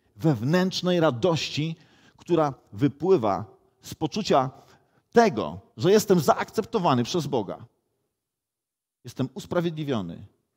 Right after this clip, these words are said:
Mam pokój z Bogiem. Mam pokój z samym sobą. Mam pokój z ludźmi.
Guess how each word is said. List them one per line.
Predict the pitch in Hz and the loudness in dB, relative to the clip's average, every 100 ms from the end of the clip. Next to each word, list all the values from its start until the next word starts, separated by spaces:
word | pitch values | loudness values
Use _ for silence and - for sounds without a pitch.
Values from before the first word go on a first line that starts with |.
| _ - | _ -2
Mam | 135 175 | 0 2
pokój | - 233 240 214 | 2 2 2 0
z | |
Bogiem. | 151 180 120 90 85 110 - _ _ - | 2 2 2 -4 -10 -16 -20 _ _ -2
Mam | 185 | 0
pokój | 190 226 220 | 4 2 2
z | 190 | -4
samym | - 214 208 | 2 2 2
sobą. | - 196 175 110 95 98 - - _ | 0 2 2 0 -6 -10 -18 -20 _
Mam | 175 196 | 0 0
pokój | 233 233 226 | 2 0 0
z | 180 | 0
ludźmi. | 208 220 147 110 | 0 0 -2 -6